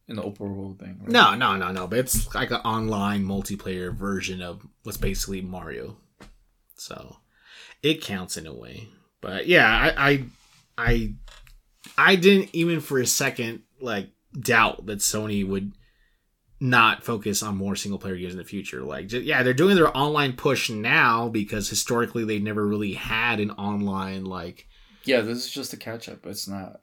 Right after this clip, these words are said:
Speaker 2: Yeah, this isn't, like, a
Speaker 1: an abandonment.
Speaker 2: refocus, like, we're changing our entire, like, company ethos. We're just, like,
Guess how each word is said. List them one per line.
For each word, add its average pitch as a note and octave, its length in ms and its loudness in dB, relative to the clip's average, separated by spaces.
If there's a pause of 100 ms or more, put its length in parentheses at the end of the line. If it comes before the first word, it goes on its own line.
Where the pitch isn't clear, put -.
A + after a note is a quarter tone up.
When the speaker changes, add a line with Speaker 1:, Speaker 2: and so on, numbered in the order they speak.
(100)
Speaker 2:
Yeah, B2+ 300 6
this C3+ 180 4
isn't, F3+ 240 6
like, E3 140 4
a C3+ 120 2
Speaker 1:
an B2 80 6
abandonment. C3 180 4 (320)
Speaker 2:
refocus, C3 360 2
like, A2+ 280 -2
we're A#2+ 260 -4
changing B2+ 380 0
our A#2 140 0
entire, A#2+ 320 2
like, G#2+ 180 -2
company A#2 640 -4
ethos. A#2+ 640 -2
We're A#2 100 0
just, A#2+ 300 -2
like, F#2+ 320 -6